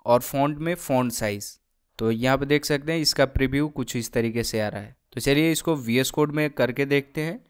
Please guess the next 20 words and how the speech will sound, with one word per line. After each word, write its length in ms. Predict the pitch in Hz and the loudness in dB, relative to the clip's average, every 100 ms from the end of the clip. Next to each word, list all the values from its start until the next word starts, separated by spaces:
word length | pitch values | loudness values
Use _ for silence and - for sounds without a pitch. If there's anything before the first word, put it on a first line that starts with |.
| _ | _
तो 60 | 113 | -4
पहले 320 | - 120 120 | 0 2 2
इनलाइन 520 | 123 123 120 131 131 127 | 0 2 2 2 0 -2
स्टाइल 300 | - 120 123 | 0 0 -2
को 140 | 127 | -2
देखते 340 | 120 113 - 131 | -2 -4 -6 -6
हैं। 200 | 165 - _ _ 131 | -6 -14 _ _ -4
जैसे 220 | 143 165 | 0 0
आप 160 | 165 | 0
रिएक्ट 340 | 143 143 147 160 | 2 0 0 -4
में 300 | 160 156 120 | -4 -4 0
div 220 | 143 147 | 0 0
के 160 | - 151 | -2 -2
ऊपर 380 | 143 156 139 | 2 2 0
स्टाइल 320 | 123 - 120 135 | -2 0 2 2
लेते 260 | 127 151 | 0 0
हैं, 160 | 143 180 | -4 -4
सेम 340 | - 160 175 165 | -2 -2 -2 -2
वैसे 360 | 147 143 151 | -2 -2 -2
ही 340 | 151 180 190 | -2 -4 -8